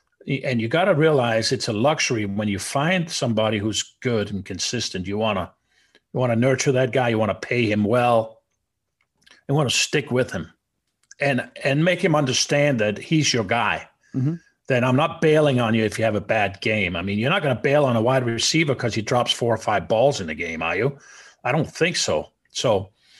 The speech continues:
Speaker 1: i-, the same with, with, with kickers, right? I think you just need to sometimes have a little bit of patience, especially with a young guy, and develop him, especially if you see that potential. Lis-, listen, there, there's,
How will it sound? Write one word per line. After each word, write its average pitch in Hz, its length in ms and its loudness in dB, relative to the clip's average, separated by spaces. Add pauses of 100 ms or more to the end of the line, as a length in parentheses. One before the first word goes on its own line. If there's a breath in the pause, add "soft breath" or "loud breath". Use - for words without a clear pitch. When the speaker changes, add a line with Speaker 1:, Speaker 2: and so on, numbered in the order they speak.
(480 soft breath)
Speaker 1:
i-, - 140 -6
the - 100 -2
same 240 400 2
with, 156 280 2
with, 147 240 0
with 123 180 -4
kickers, 110 460 -4
right? 104 240 0
I 110 100 -6
think 165 500 -2
you 127 220 -4
just 117 300 -6
need 135 260 0
to 117 220 -6
sometimes 127 840 -4
have 120 260 -4
a - 20 -2
little 110 220 -2
bit 117 140 -2
of - 120 -6
patience, 107 480 -6
especially 147 420 -2
with 117 200 -2
a 101 60 -2
young 104 280 -2
guy, 107 360 -2 (800 soft breath)
and 104 260 -6
develop 110 540 -2
him, 104 380 -4 (180)
especially - 420 -4
if 98 100 -10
you 95 60 -10
see 113 220 -4
that 98 240 -4
potential. 104 480 -8
Lis-, 151 280 -2
listen, 156 280 2
there, 185 180 2
there's, 196 400 0